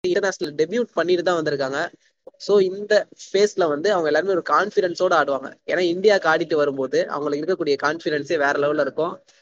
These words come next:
So இந்த வருஷம், சாரி, இந்த பேஸ்ல நீங்க கண்டிப்பா ஒரு செம்ம மேட்ச் பார்க்கலாம். இன்னைக்கான மேட்ச் ஒரு பயங்கரமான மேட்ச், மேட்சா இருக்க போகுது. லாஸ்டா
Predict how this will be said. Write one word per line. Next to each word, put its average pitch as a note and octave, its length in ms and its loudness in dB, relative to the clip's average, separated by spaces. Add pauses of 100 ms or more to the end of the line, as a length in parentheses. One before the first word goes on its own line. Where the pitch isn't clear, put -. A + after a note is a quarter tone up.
(220)
So - 140 0
இந்த D3 200 -2
வருஷம், D#3+ 380 0 (120)
சாரி, C#3 240 -2
இந்த C#3+ 200 -4
பேஸ்ல G3+ 400 2
நீங்க D#3+ 180 -2
கண்டிப்பா D3+ 360 -4
ஒரு D#3+ 120 0
செம்ம D3+ 240 -4
மேட்ச் D3+ 260 -2
பார்க்கலாம். C#3 420 -2
இன்னைக்கான G3 400 0
மேட்ச் D#3+ 260 -2 (120)
ஒரு C#3 180 -4
பயங்கரமான D#3 440 0
மேட்ச், C#3+ 200 -4
மேட்சா C#3 320 -2
இருக்க B2+ 180 -6
போகுது. C#3+ 200 -2 (100)
லாஸ்டா D#3+ 440 0